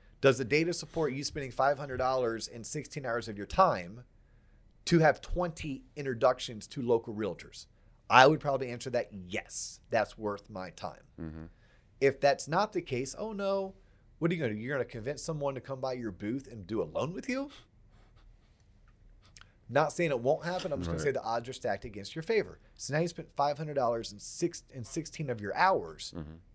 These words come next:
Speaker 1: to, again, to get what? Usually it's to make yourself feel good. You felt good because you were busy. You felt good because you were planning something. You felt good because you showed up. And yes, showing up is better than not showing up at all.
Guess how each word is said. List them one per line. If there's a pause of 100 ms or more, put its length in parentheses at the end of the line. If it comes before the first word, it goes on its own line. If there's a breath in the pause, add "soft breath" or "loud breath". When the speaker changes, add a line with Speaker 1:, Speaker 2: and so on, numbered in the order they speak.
(300)
Speaker 1:
to,
again,
to
get (140)
what? (840)
Usually
it's
to
make
yourself
feel
good. (580 soft breath)
You
felt
good
because (100)
you
were
busy. (360 soft breath)
You
felt
good
because
you
were
planning
something.
You
felt
good
because
you
showed
up. (600 soft breath)
And
yes,
showing
up
is
better
than
not
showing
up
at
all.